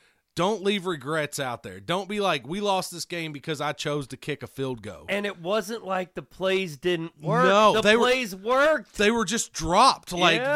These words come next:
Speaker 2: Yeah.
Speaker 1: the players didn't execute the plays, but the plays worked.
Speaker 2: Look,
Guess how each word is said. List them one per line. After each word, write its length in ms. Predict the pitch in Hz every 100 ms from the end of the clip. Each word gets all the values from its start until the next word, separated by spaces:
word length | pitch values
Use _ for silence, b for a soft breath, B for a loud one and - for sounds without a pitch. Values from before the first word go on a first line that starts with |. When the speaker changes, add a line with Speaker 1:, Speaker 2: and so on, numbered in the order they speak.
| 294
Speaker 2:
Yeah. 60 | 302
Speaker 1:
the 80 | 277
players 480 | - 214 277 214
didn't 340 | - 196 202 175
execute 640 | 165 214 - 196 - 185 135
the 60 |
plays, 420 | 147 160 147 147 -
but 220 | 175 -
the 80 | 147
plays 480 | - 202 214 185 127
worked. 280 | 165 202 151
Speaker 2:
Look, 340 | 151 120 -